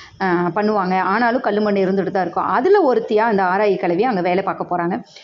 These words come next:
அந்த ஆராயி கிழவி வேலை பார்க்க போற ஒவ்வொரு நாளும் எல்லாரும் வேலை செய்யற மாதிரி,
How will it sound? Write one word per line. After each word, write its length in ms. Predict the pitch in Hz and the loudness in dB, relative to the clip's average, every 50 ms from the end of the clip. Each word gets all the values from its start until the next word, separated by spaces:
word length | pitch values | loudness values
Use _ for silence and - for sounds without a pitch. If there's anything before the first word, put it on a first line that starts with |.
| - - - - | -20 -20 -16 -8
அந்த 200 | - 202 208 214 | -4 -2 -2 0
ஆராயி 340 | 233 277 349 403 381 311 269 | 0 2 2 2 2 0 0
கிழவி 440 | - 233 220 202 202 220 220 220 208 | 0 0 0 2 2 2 2 2 2
வேலை 240 | 202 208 220 233 | 2 2 0 0
பார்க்க 200 | 226 220 202 214 | -2 -2 -4 -4
போற 220 | 185 214 196 190 196 | -2 -2 0 2 2
ஒவ்வொரு 360 | 202 196 202 262 277 269 254 | 0 0 0 0 0 2 2
நாளும் 540 | 226 202 196 196 220 247 247 208 185 180 185 - | 2 0 0 2 2 2 2 0 0 -2 -6 -10
எல்லாரும் 600 | - - 220 220 254 285 302 339 349 349 349 - | -10 -2 -2 0 2 2 2 4 4 4 2 2
வேலை 220 | 294 277 254 262 262 262 | 2 2 2 2 0 0
செய்யற 180 | 277 247 247 | 0 2 2
மாதிரி, 280 | 240 240 240 247 262 | 2 2 2 4 4